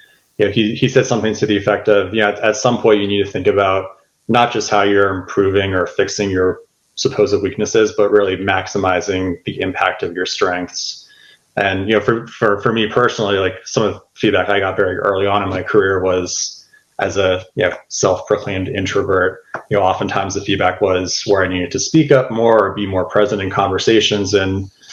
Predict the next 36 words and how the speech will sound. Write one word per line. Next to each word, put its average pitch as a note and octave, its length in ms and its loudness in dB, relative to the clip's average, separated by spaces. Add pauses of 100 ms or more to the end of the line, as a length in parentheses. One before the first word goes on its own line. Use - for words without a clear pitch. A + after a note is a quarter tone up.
(240)
obviously G2 480 2
I've F#2+ 100 0
taken G2 300 2
that F#2 180 -2
to G#2 100 0
heart G2+ 260 2
and, F2+ 140 -8 (180)
you G#2 120 2
know, F2 240 -2
figured F#2+ 300 2
out F#2 160 2
how F#2+ 160 0
to, F#2 280 0 (460)
um, F#2 280 0
you F#2 80 0
know, F2+ 60 0
get F#2+ 180 0
more F#2 140 -4
comfortable F#2 760 0
to, F2 320 2 (260)
you - 100 0
know, E2 100 0 (200)
have F2+ 240 -2
that F2 220 -2
mindset F2+ 380 0
coming F#2+ 260 -2
into, F2+ 600 0
you - 80 0
know, F#2+ 60 0
larger F2+ 340 2
conversations. G2 760 0
But B2+ 200 6
at A#2 100 0
the B2 60 -2
same A#2 260 0
time, G2 480 0